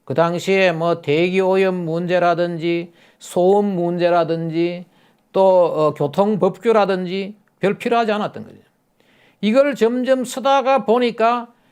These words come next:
교통법규도 필요했고 대기 오염 규제도 필요하고 소음 규제도 필요하고 뭐 여러 가지 나오게 되는 거죠. 초기에 우리 디디티 나왔을 때는 말이에요.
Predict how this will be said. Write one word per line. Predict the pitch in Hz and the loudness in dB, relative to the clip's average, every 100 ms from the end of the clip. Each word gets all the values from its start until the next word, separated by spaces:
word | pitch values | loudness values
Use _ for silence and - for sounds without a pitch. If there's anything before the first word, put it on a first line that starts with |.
| _ - | _ -2
교통법규도 | 160 - 220 240 208 196 - 240 233 226 | -2 0 -2 0 0 -2 -2 0 0 0
필요했고 | - 226 226 202 202 220 226 233 220 _ _ - | -2 0 2 2 0 2 2 0 -6 _ _ -2
대기 | 160 208 220 | 2 4 4
오염 | 233 226 233 220 | 2 4 4 2
규제도 | 214 160 208 226 - | -2 0 2 2 0
필요하고 | - 208 214 208 202 214 226 220 - _ | -2 0 2 2 0 0 -2 -4 -14 _
소음 | - - 202 220 226 | -10 0 2 4 2
규제도 | 208 202 233 233 180 | 0 2 2 2 -2
필요하고 | - 226 220 208 196 226 220 214 _ _ | -2 0 0 0 0 0 0 -4 _ _
뭐 | 240 | -2
여러 | 240 262 | 2 2
가지 | 269 | 0
나오게 | 175 202 | -2 -2
되는 | 165 143 | -4 -8
거죠. | 156 165 _ _ _ _ _ _ _ _ _ _ _ | -12 -16 _ _ _ _ _ _ _ _ _ _ _
초기에 | - 302 330 294 262 220 | -6 -2 0 2 4 4
우리 | 180 190 - | 2 -2 -4
디디티 | 208 254 294 220 233 185 | -4 0 -2 -2 -4 -2
나왔을 | 135 131 131 | -4 -6 -10
때는 | 113 95 | -12 -14
말이에요. | 98 | -20